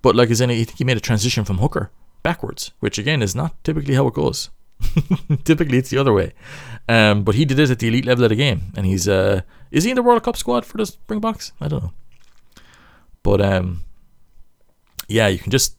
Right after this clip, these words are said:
even in, in that moment there, we're creating opportunities. And once you get to that edge space, that's where, again, we, we will tend to offload. That's where, again, stuff can go sideways also. But I think that's kind of the,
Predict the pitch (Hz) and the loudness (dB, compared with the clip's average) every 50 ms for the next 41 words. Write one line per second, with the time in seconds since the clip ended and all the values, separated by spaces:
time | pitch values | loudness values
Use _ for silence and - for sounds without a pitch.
0 | - - - - - - - - - 165 160 160 151 - 147 143 131 139 135 143 | -16 -20 -20 -20 -20 -20 -10 0 2 4 4 4 2 2 0 0 2 2 2 2
1 | 131 127 120 123 120 113 110 104 98 113 113 113 107 107 107 - - 87 107 101 | 2 4 4 4 4 4 2 2 4 4 6 6 6 6 4 2 0 -2 -4 -4
2 | - - - 139 147 156 156 131 135 123 117 104 - - - - 113 110 104 98 | -2 -2 -2 0 2 2 2 2 2 0 0 4 4 4 4 4 2 0 0 0
3 | 90 90 90 85 - - - - 90 95 92 92 - - - - - - - - | -2 -2 -2 -4 -4 -6 -6 -6 -6 -6 -6 -6 -8 -10 -12 -16 -20 -20 -20 -20
4 | - - 131 147 143 - 156 160 143 - 139 139 135 - 135 123 123 120 - - | -6 0 2 2 2 4 2 2 2 4 4 4 2 2 2 0 0 0 -2 -4
5 | - - 113 110 104 95 - - - - - - 117 110 - - - - 117 117 | -4 -4 -4 -4 -2 -2 -2 -2 -4 -4 -4 -2 -2 -2 -2 -2 -2 0 2 2
6 | 117 113 110 113 - - - - - - - - 131 131 - - - 92 92 107 | 4 4 4 2 0 -4 -10 -20 -20 -18 -16 -16 -14 -14 -14 -12 -12 -8 -4 -2
7 | 104 104 98 95 90 90 - - 110 110 113 - - 117 113 107 107 107 101 - | -2 -2 -2 -4 -6 -8 -6 -4 -4 -4 -4 -6 -8 -6 -6 -4 -2 -4 -4 -4
8 | - - - 113 117 117 113 117 98 98 110 110 113 - - 120 123 127 135 - | -2 -2 -2 -2 -2 -2 -2 -2 0 2 2 2 2 0 0 0 0 0 -2 -4
9 | - - - - - - - 104 - - - 113 110 104 101 104 98 - - - | -8 -8 -10 -14 -8 -4 -2 -2 -2 -2 0 0 2 2 2 0 -2 -6 -12 -18
10 | - - - - - - - - - - 87 87 - 101 98 98 95 - - - | -18 -18 -20 -20 -20 -20 -20 -20 -18 -16 -16 -14 -12 -10 -10 -6 -6 -4 -2 0
11 | 107 95 - - 104 92 95 92 - 120 107 110 110 104 107 104 95 110 110 120 | 0 -2 -2 -6 -4 -4 -2 -2 0 0 0 0 2 2 2 2 2 2 2 2
12 | 120 - - 156 151 160 - - - - - - - - - 110 104 95 - - | 2 0 0 -2 -2 -2 -6 -10 -16 -20 -20 -20 -20 -2 4 4 4 4 4 0
13 | - 90 95 98 92 104 104 98 - - - 104 98 98 92 90 95 92 90 90 | -4 -4 -2 0 2 2 2 2 0 -2 -2 -2 -2 0 0 2 2 2 2 0